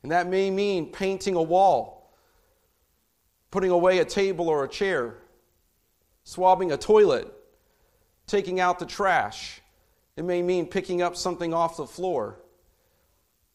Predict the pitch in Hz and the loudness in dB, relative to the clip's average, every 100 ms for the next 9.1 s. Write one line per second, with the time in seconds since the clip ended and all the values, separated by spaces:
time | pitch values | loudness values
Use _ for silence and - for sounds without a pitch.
0 | _ 147 170 147 160 170 160 170 156 135 | _ -2 0 0 0 -2 -2 -2 -4 -6
1 | 131 - - 165 156 147 135 151 139 127 | -14 -20 -8 -8 -6 -6 0 0 0 -4
2 | 156 160 160 123 110 - 123 156 139 123 | -4 -4 -6 -12 -14 -16 -12 -10 -10 -12
3 | - 160 131 110 - - - _ _ _ | -6 -4 -4 -8 -12 -14 -18 _ _ _
4 | _ _ _ _ _ _ _ - 156 160 | _ _ _ _ _ _ _ -12 -6 -4
5 | 151 165 170 143 131 - 160 151 139 - | -2 -2 -2 -4 -10 -6 -6 -6 -8 -6
6 | 135 117 101 - _ _ _ _ _ _ | -6 -6 -10 -20 _ _ _ _ _ _
7 | _ _ _ _ _ _ _ - 151 147 | _ _ _ _ _ _ _ -10 -6 -6
8 | 127 110 151 147 - 175 143 101 - - | -6 -2 0 0 -4 -4 -4 -4 -10 -14